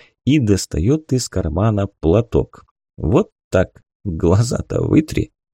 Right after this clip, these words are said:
Не вредно ещё носик припудрить. Для женщины лучшей психотерапии не придумано, кроме шопинга, разумеется. Жаль, в горы с собой косметичку <laughs> обычно не берут.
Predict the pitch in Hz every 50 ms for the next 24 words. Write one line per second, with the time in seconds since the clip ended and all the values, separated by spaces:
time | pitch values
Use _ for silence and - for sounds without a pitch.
0 | _ _ _ _ _ _ _ _ _ _ _ _ _ _ - 113 143 180 202 202
1 | - - 156 143 - - 151 170 208 226 208 - - 104 - - - 101 107 -
2 | - 104 101 85 82 90 82 - - - - - - 87 80 107 117 139 190 214
3 | 170 - - 156 143 131 123 143 160 156 - - 143 139 123 - - - - -
4 | 113 - - 104 101 101 - - - 117 113 110 104 104 101 98 - 104 104 104
5 | 127 151 135 104 95 90 82 78 - - - - 202 - 127 - - 175 - -
6 | 95 90 85 85 90 90 82 95 104 101 98 90 82 80 - - - 92 80 -
7 | _ _ _ _ _ _ - - 90 - 156 202 214 220 170 151 139 151 180 202
8 | 208 180 - - - 175 180 160 151 - - 135 123 - 135 123 - - - -
9 | - - - - 120 - - - 123 101 80 - 120 - - - - - - -
10 | - - - - 92 - 95 98 - 156 143 104 - -